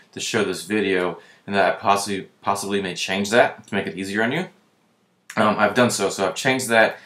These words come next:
and I wanna touch base on how to do this. Um, that way you know how that works in case you need to insert these or update these, these videos on this page, or, you know, or, or create 'em for an, uh, another section. All right, so,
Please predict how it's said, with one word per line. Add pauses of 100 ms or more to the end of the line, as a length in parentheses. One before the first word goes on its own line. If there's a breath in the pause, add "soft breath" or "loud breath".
(200 loud breath)
and
I
wanna
touch
base
on
how
to
do
this. (280 loud breath)
Um,
that
way
you
know
how
that
works
in
case
you
need
to
insert
these (260 loud breath)
or
update
these,
these
videos
on
this
page,
or,
you
know,
or,
or
create
'em
for
an,
uh, (120)
another
section. (2500)
All
right,
so,